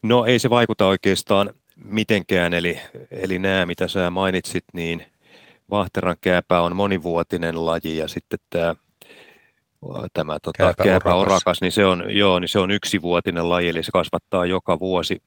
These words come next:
Speaker 1: uuden itiöemän. Jos tommosen itiöemän irrottaa, niin, <clears throat> niin se on tietysti sen käävän lisääntymiselin, jolla se tuottaa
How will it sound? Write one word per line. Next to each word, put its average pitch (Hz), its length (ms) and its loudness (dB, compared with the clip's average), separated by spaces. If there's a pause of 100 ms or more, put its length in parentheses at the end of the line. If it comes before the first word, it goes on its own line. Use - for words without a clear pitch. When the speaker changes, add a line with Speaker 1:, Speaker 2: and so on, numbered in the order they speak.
Speaker 1:
uuden 98 480 -4
itiöemän. 82 760 -4 (840)
Jos 107 140 -2
tommosen 107 320 -4
itiöemän 104 840 2
irrottaa, 90 840 0
niin, 85 320 -4 (120)
<clears throat> 135 140 -4
niin 104 180 0
se 101 80 0
on 95 80 0
tietysti 104 360 -2
sen - 300 -4
käävän 92 540 2
lisääntymiselin, 87 1120 -2
jolla 82 300 -4
se 82 120 -6
tuottaa 87 600 -4